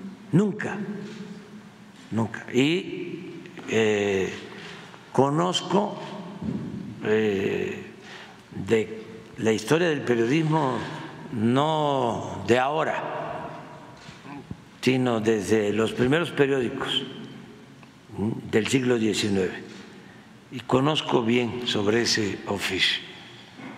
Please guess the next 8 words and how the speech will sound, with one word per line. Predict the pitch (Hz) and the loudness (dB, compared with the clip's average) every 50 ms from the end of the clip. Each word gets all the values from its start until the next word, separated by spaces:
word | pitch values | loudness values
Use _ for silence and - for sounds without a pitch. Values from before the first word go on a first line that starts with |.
| - - - - - - - - - - - - - - | -16 -16 -16 -16 -16 -18 -18 -20 -20 -20 -20 -20 -16 -6
Y | - - 107 107 | -2 0 0 0
por | - - 120 123 | 2 4 4 4
eso | 127 131 131 143 127 | 4 2 0 0 2
tengo | 123 123 131 135 | 2 4 4 4
autoridad | 135 123 - - 127 131 127 127 131 139 | 2 2 2 2 2 4 4 2 2 2
moral. | 139 139 156 170 - - | 2 2 2 0 -2 -4
Si | - - - 156 151 147 | -6 -2 2 2 4 4
no, | 156 160 175 196 214 220 196 - - - - - | 4 4 4 2 0 -2 -4 -6 -8 -8 -8 -8